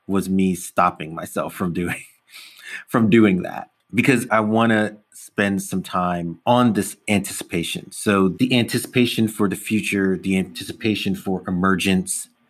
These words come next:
and how those connect to imagination, because now it's a, it's a word that we've sort of, that we're weaving more and more into the conversation. And I think it's, it's a word not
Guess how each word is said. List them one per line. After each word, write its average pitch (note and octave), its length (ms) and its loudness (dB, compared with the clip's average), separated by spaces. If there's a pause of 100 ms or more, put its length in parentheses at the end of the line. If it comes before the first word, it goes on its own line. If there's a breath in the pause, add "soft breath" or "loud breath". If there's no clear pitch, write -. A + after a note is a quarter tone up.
(260)
and G2 160 2
how G#2+ 680 0
those F#2+ 400 -2
connect G2+ 640 -2
to F#2 340 -2 (100)
imagination, E2+ 720 -4
because F2+ 240 -4
now G#2 260 2
it's G2+ 220 -4
a, F#2 200 -2
it's - 160 -8
a F#2+ 60 -2
word F#2 360 0
that F#2 160 -4
we've F#2 180 -4
sort E2+ 300 -4
of, E2+ 120 -6 (160)
that G#2 140 0
we're G2+ 120 4
weaving F#2 680 2 (460 loud breath)
more G#2+ 440 4
and G2+ 100 4
more F#2+ 480 2 (320)
into G#2+ 300 2
the F#2 100 -2
conversation. F#2+ 1000 -2
And F#2+ 380 2 (920 loud breath)
I A2 80 4
think A2+ 280 2
it's, - 340 -4 (540)
it's B2 160 0
a B2 60 2
word B2 480 2 (460 soft breath)
not A2+ 480 0